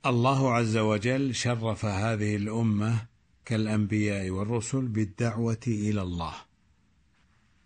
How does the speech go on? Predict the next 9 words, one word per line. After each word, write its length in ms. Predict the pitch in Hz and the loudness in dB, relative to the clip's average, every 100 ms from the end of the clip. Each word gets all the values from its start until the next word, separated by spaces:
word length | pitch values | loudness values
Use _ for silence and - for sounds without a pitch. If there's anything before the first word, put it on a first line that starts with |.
| _ _ _ _ _ _ _ _ _ _ | _ _ _ _ _ _ _ _ _ _
فقال 400 | - 120 120 107 | -6 -2 2 2
عز 240 | 95 92 101 | 2 0 0
وجل: 500 | 98 92 117 131 123 | 0 0 0 0 -2
"ولتكن 580 | 92 87 120 123 117 | -4 -4 -4 0 2
منكم 520 | 107 107 139 139 143 123 | 4 4 2 2 0 2
أمة 400 | 123 117 110 110 | 2 2 2 -2
يدعون 640 | 107 101 98 101 107 117 | -2 -2 -2 -2 0 2
إلى 240 | 113 107 104 | 2 0 0
الخير 560 | 101 - 123 123 104 | -2 -2 -2 0 -2